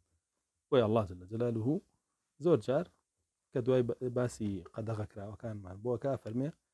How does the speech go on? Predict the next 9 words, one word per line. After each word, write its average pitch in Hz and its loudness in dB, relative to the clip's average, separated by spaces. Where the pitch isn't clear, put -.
«ولا 113 2
تقتلوا 123 -4
النفس 98 -12
التي 95 -14
حرم 104 -12
الله 98 -12
إلا 98 -14
بالحق.» 107 -8
ئێوە 127 4